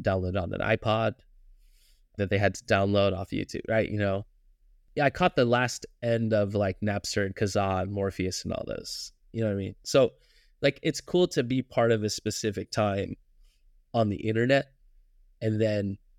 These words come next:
to be brought back. I wanna take everybody back during those shows. So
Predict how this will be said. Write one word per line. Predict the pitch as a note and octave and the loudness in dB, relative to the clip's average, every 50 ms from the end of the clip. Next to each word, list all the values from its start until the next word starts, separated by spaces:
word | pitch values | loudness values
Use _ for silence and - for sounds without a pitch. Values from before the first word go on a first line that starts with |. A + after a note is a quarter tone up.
| _ _ - | _ _ -10
to | - G#2+ | -8 -2
be | G#2 A2+ A2+ | 0 0 0
brought | G#2+ G2+ A#2 A2 F#2 F2+ G2+ | 2 4 4 2 2 2 0
back. | A2 G#2+ G2+ G2 G2 - - _ _ _ _ _ _ _ _ _ _ _ _ _ _ _ _ - - - - - - | 0 2 2 0 -2 -6 -8 _ _ _ _ _ _ _ _ _ _ _ _ _ _ _ _ -20 -20 -20 -20 -6 0
I | B2 | 0
wanna | A#2 A#2 B2 A#2+ A#2 G#2+ | 4 6 6 4 4 2
take | - - A#2 G#2 A#2 | 2 0 0 2 2
everybody | G2+ G#2 G#2 F#2+ G#2 F#2+ F#2+ F#2+ | 2 2 2 2 2 2 2 0
back | F#2+ G2 G2+ F#2 F#2 F2+ - _ _ - _ _ _ - - _ _ A2 G#2 | 0 0 -2 -2 -2 -6 -10 _ _ -20 _ _ _ -20 -20 _ _ -14 -2
during | - A2 G#2 G#2 G2 F#2+ G2 F#2+ | 0 2 2 2 2 2 0 0
those | E2+ F#2 G2+ - | -2 -4 -6 -8
shows. | - - - - - - - | -8 -8 -6 -8 -8 -10 -12
So | - - - - - | -12 -12 -12 -12 -14